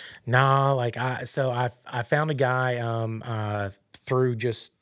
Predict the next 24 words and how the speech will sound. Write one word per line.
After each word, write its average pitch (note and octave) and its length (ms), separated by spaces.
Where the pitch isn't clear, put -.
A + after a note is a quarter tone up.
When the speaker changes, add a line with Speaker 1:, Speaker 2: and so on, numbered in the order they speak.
Speaker 2:
the, A2+ 380
the A#2 180
business. A#2 460
I - 60
found A#2 180
a A#2 40
guy A2 280
that, A2 160
um, G#2 300
he A#2 120
was A2+ 140
out A#2 180
of G#2+ 80
the A2 140
East A#2+ 180
Coast A#2 360
that, A#2 160
uh, - 80
he B2+ 160
milled C3 260
the A#2+ 80
face A#2+ 260
for C#3 200
me. D3 220